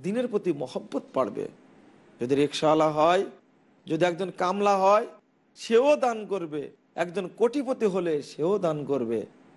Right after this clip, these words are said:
কারণ পরস্পরের সাথে দিনের উপরে মহব্বত যুক্ত হবে। এটা কি সম্ভব? দরিদ্র মানুষ দান করতে চায় না,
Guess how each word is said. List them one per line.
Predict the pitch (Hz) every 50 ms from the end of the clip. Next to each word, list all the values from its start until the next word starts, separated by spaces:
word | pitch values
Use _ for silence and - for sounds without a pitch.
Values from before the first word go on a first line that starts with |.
| _ - -
কারণ | - 120 123 120 - -
পরস্পরের | 175 185 220 220 - - - 151 151 147
সাথে | 151 - - 131 - 139 120 107 - - - - - - - 113
দিনের | 117 139 156 180 190 185
উপরে | 175 180 - 143 131 120
মহব্বত | 120 110 104 - - - 233 262 165 143 147 135 - - -
যুক্ত | - 131 - - - - -
হবে। | 127 107 104 92 92 - - - - _ _ _ _ _ - - _ _ _ _ _ _ _ -
এটা | - 135
কি | - -
সম্ভব? | 139 - - 151 156 151 147 160 196 240 233 - - _ _ _ _ _ _ _ _ _ _ _ - -
দরিদ্র | 165 175 208 196 220 220 220
মানুষ | 220 214 202
দান | 175 208 214 220
করতে | 214 - 226 226 - 208
চায় | - 226 226 240 233
না, | 208 175 131